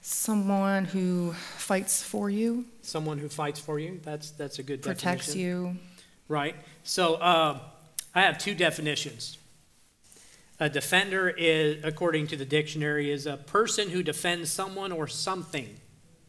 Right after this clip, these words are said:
Speaker 2: Uh, the Bible definition is one who defends, maintains, supports, protects, vindicates. He's a champion, an advocate,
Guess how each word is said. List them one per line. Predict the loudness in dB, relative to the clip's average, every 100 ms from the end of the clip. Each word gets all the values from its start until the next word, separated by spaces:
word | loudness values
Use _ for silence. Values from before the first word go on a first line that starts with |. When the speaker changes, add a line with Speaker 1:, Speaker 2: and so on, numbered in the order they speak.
| -20 -20 -20 -20 -2
Speaker 2:
Uh, | 2 2
the | 2 -2
Bible | 4 6 6 2 2
definition | 6 4 4 0 0 0 -4 -4 -10 -18 -20 _ -20 -20 -20 -20 -2
is | 2 2 2
one | 0 0 0
who | 0 -2
defends, | -2 -4 2 4 4 2 0 -4 -8 -12 -4
maintains, | -2 -2 -4 0 0 0 -4 -6 -12 -12
supports, | -8 -6 -6 -4 -4 -4 -6 -10 -14 -20 _
protects, | -8 -4 0 -2 -2 -10 -12 -18 _ -18
vindicates. | -2 2 4 2 2 2 2 -2 -10 -12 -18 -16 -16 -6
He's | -2 0
a |
champion, | 0 4 4 4 2 0 2 0 -4 -10 -20 -4
an | -2 0
advocate, | 2 2 2 -4 -2 -2 -2 -12